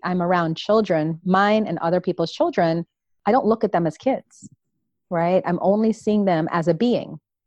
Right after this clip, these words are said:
Uh, for some people, might, they might say, "I'm seeing them as an adult." So I'm gonna talk to them like an adult, like, "Okay, how, how is this affecting you? Like, what's going on? Tell me what's happening."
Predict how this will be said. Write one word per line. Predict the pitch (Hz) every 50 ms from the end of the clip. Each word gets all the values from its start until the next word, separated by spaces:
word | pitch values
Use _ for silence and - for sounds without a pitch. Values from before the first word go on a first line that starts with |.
| _ -
Uh, | 165 -
for | - 202
some | 185 - 196 190 185 175
people, | 220 196 - 190
might, | 180 175 165 -
they | 180 185
might | 180 151 -
say, | - 180 170
"I'm | 147 165
seeing | 165 - 185 180
them | 170 170
as | 151 165
an | 156
adult." | 151 147 208 220 - - _ _ _ _ _ _ _ _ _
So | - - 180 175 175
I'm | - 180 202
gonna | 226 240 220
talk | - - 165 180 -
to | - 180
them | 165 165 175 180
like | 156 147 156 -
an | 190 196
adult, | 190 262 294 - - - -
like, | 165 170 165
"Okay, | 208 226 - - 160 160 190 208 190 -
how, | - 190 185 190 202 190 - 143 160
how | 165 185 185 190 196 208
is | 208 196 202
this | - 180 - -
affecting | 170 - - 180 196 - - 165 151
you? | 135 139
Like, | 156 156 -
what's | 185 175 185 - -
going | - 208 190 185 180
on? | 196 233 220 143 - - 156 170 - _ _ _ _ _ _ _ _ _
Tell | - 170 180
me | 196 196
what's | 190 190 185 -
happening." | - 160 220 - - 160 131 - - -